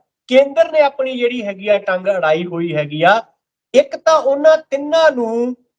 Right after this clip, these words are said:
ਰੱਦ ਕਰਾਉਣ ਵਾਲੇ ਪਾਸੇ ਕਿ ਪੰਜਾਬ ਦੇ ਦਰਿਆਈ ਪਾਣੀਆਂ ਦੀ ਮਾਲਕੀ ਪੰਜਾਬ ਕੋਲੇ ਆਵੇ,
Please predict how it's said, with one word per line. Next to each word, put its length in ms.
ਰੱਦ 420
ਕਰਾਉਣ 400
ਵਾਲੇ 180
ਪਾਸੇ 520
ਕਿ 180
ਪੰਜਾਬ 680
ਦੇ 160
ਦਰਿਆਈ 420
ਪਾਣੀਆਂ 500
ਦੀ 140
ਮਾਲਕੀ 460
ਪੰਜਾਬ 540
ਕੋਲੇ 240
ਆਵੇ, 280